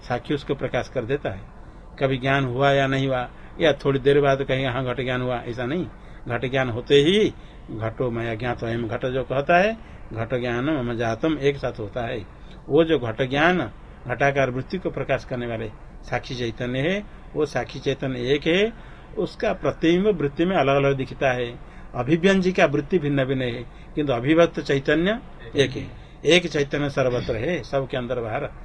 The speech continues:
जैसे आकाश एक है, सबके अंदर बाहर है, आकाश का भी कारण है, सबके अंदर बाहर एक है। उसकी अभिव्यक्ति भिन्न भिन्न स्थान में, भिन्न भिन्न घट है, ये शरीर है ना, घड़ा जैसे।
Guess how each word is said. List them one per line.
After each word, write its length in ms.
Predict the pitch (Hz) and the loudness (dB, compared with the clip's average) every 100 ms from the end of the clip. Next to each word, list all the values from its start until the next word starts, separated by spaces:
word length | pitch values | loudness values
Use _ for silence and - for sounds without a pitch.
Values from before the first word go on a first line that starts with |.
| - - | -12 -4
जैसे 180 | 127 135 | 0 2
आकाश 320 | 127 123 117 | 4 4 4
एक 200 | 156 165 | 4 4
है, 180 | 139 101 - - - - | 2 -2 -10 -16 -8 0
सबके 260 | 135 113 | 2 4
अंदर 280 | 135 143 156 | 2 4 2
बाहर 260 | 139 131 120 | 2 0 0
है, 200 | 131 175 - - - - - - - - - | -2 -6 -8 -16 -16 -18 -18 -18 -18 -16 -6
आकाश 380 | 127 127 143 120 | -2 4 4 4
का 140 | 113 143 | 4 4
भी 120 | 208 | 4
कारण 300 | 190 151 147 | 4 4 2
है, 140 | 113 98 - - - - | -4 -8 -14 -18 -8 0
सबके 280 | 131 135 | 0 2
अंदर 260 | 131 123 123 | -2 0 -2
बाहर 200 | 117 117 | -2 0
एक 220 | 131 175 | 4 4
है। 220 | 151 98 98 - - - - | 2 -6 -8 -14 -16 -16 0
उसकी 320 | 160 160 - 156 | 4 4 6 4
अभिव्यक्ति 520 | 143 160 180 175 165 | 6 8 8 6 4
भिन्न 240 | 143 139 | 4 2
भिन्न 200 | 135 131 | 0 -2
स्थान 240 | 123 143 156 | 0 0 -2
में, 140 | 180 - - 117 | -6 -12 -10 2
भिन्न 200 | 143 151 | 4 6
भिन्न 220 | 151 151 | 4 4
घट 220 | 135 143 | 4 6
है, 240 | 147 107 - | 4 2 -4
ये 80 | 135 | -6
शरीर 280 | - 135 139 | 0 2 2
है 60 | 170 | 2
ना, 180 | 220 - - - - | -2 -6 -14 -16 -8
घड़ा 220 | 123 127 | 0 2
जैसे। 440 | 127 110 - - | 2 0 -6 -16